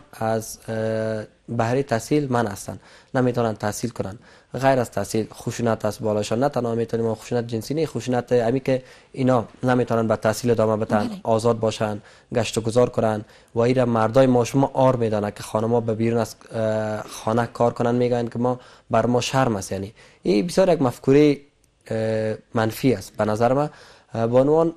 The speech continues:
Speaker 1: از تمام نگاه محروم هستند. ما می‌تونم بگویم چون ما مدت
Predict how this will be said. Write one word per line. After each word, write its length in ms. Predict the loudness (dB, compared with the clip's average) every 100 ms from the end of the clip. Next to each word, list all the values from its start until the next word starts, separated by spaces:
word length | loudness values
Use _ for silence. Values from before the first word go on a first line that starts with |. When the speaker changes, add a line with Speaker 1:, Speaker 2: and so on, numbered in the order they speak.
| -4
Speaker 1:
از 440 | -2 0 -2 -6 _ _ _ -4
تمام 300 | 2 4 4
نگاه 240 | 0 -2
محروم 280 | -2 -2 -2
هستند. 260 | -4 -6 -2
ما 100 | 0
می‌تونم 380 | 2 0 0 0
بگویم 240 | 2 0
چون 260 | 0 0 -2 -10 -18 -4
ما 180 | 0 2
مدت 600 | 2 2 2 2 2